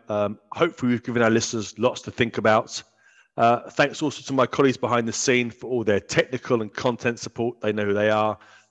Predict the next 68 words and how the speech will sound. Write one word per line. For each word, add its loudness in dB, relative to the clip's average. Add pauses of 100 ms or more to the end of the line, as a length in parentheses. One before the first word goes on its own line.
(120)
Uh, 0
most 4
importantly, -4
thank -4
you -8
to -10
you, -2
our 0
listeners, -2
or 0
our 2
viewers, 0
I 2
should -6
say, 0
for -12
taking -10
your -8
time. -4 (420)
Uh, -4
hope -2
you -10
felt 0
it -8
was -10
time -4
well -4
spent. -2
You've -12
got 0
a -8
few -8
minutes -8
of -10
your -4
day 0
back. 0 (380)
As 0
I -2
said 2
at 2
the 4
outset, -2
if -12
we 0
didn't -2
get 0
to -6
your 0
question, 0 (140)
or -2
there -2
wasn't -6
a -12
point, -12
there -6
was -6
a -12
few -6
we 2
actually -6
couldn't -10
get -2
to, -6
or -4
there's -6
a -8
point -2